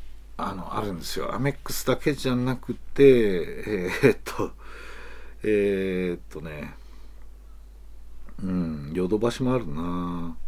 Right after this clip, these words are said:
あの、カードが違うんですよね。ヨドバシはヨドバシのね、ポイントカードが、の、あのー、くっついたやつがありますもんね。あちらで請求が来るんですが、今月はでも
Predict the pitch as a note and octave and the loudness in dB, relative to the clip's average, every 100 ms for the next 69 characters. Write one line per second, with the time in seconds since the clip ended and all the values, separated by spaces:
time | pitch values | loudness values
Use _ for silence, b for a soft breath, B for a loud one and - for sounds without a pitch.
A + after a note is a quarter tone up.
0 | - b b b b b b b b - | -4 b b b b b b b b -6
1 | G2 F3 - C#3 D3 D#3 C#3+ - A#2+ B2+ | -2 -2 2 4 6 4 4 2 0 2
2 | C3 C3+ A2+ F2 C#2 - - C2 D2+ D#2+ | 2 2 0 0 -4 -6 -6 -4 -4 -2
3 | G#2 B2+ C#3 - B2+ A#2 A#2+ B2 - A#2 | 2 4 4 4 6 6 4 2 2 0
4 | C3 C#3 - G2+ F2+ - A2 D2+ D2 C#2+ | 0 0 2 2 0 0 -2 -2 -6 -6
5 | - - - - - E2 C#2+ - - D#2+ | -6 -8 -8 -8 -6 -6 -8 -10 -10 -8
6 | D2 C#2 C2+ C#2+ C#2 C#2 C#2+ - - - | -8 -10 -10 -10 -8 -8 -10 -10 -12 -14
7 | - - G#2 - G#2 D2+ C#2+ - C#2+ F2+ | -14 -8 -6 -2 -2 -2 -8 -6 -6 -6
8 | G2 - B1+ D2 E2 E2 - B B B | -6 -8 -10 -10 -8 -10 -10 B B B
9 | B B B B - F#2 - A#2 G#2+ D3 | B B B B -8 -6 -2 0 4 4
10 | C3+ G#2+ F#2+ - E2 E2 - F2 C#2 C#2 | 6 4 4 0 -6 -6 -8 -8 -6 -8
11 | C2 C2+ C2+ - - - D#2 E2 D2+ D#2+ | -8 -10 -12 -12 -12 -10 -8 -8 -10 -8
12 | - C3 F#3+ B3 - C4 C4 A3 | -2 2 2 2 2 2 2 0